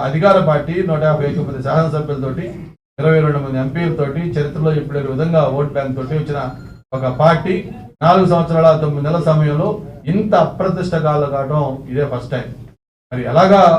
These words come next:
ప్రజలు దీని మీద గుణపాఠం చెప్పడానికి సిద్ధంగా ఉన్నారని చెప్పని తెలియజేసుకుంటూ, ఏదైతే నా రాజీనామా అంగీకరించారో దాని మీద నేను ఒకటే జగన్మోహన్ రెడ్డి చెప్తా ఉన్నాను,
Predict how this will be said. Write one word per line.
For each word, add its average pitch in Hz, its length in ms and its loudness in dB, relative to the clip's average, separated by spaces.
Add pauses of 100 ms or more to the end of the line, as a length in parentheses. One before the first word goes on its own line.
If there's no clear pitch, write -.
(100)
ప్రజలు 165 280 0 (140)
దీని 147 160 -4
మీద 156 140 2 (180)
గుణపాఠం 151 460 0
చెప్పడానికి 139 420 -4 (240)
సిద్ధంగా 147 300 -6
ఉన్నారని 135 320 -4
చెప్పని 131 240 -6 (500)
తెలియజేసుకుంటూ, 147 600 0 (600)
ఏదైతే 180 380 2 (180)
నా 151 80 6 (340)
రాజీనామా 151 520 2 (240)
అంగీకరించారో 135 680 0 (400)
దాని 151 240 6
మీద 175 140 4 (240)
నేను 139 180 -2
ఒకటే 151 220 2 (500)
జగన్మోహన్ 147 300 -2
రెడ్డి 131 140 -4
చెప్తా 131 220 -4
ఉన్నాను, 147 220 -4